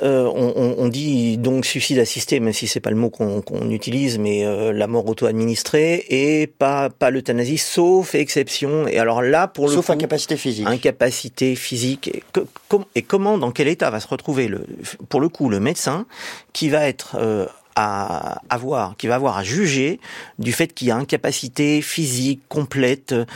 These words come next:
Speaker 1: Euh, le, le, le, euh, il y a tellement plus de clarté dans les pays qui ont laissé le choix à la personne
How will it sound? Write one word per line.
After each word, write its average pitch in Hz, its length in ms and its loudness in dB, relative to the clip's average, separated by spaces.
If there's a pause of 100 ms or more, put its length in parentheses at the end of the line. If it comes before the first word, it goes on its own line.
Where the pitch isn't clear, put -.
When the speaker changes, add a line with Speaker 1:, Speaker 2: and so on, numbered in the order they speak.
(280)
Speaker 1:
Euh, 117 220 0 (180)
le, 139 160 0
le, 151 220 4
le, 147 220 2 (520)
euh, 123 540 0 (1600)
il 156 80 2
y - 20 4
a 202 60 2
tellement 262 260 2
plus 247 200 0
de 151 80 2
clarté 202 760 0
dans 170 140 0
les 135 100 0
pays 151 400 0
qui 135 260 0
ont 135 220 0 (140)
laissé 139 560 0 (480)
le 113 200 0
choix 123 480 2 (120)
à 95 120 -2
la 95 140 -2 (220)
personne 139 600 0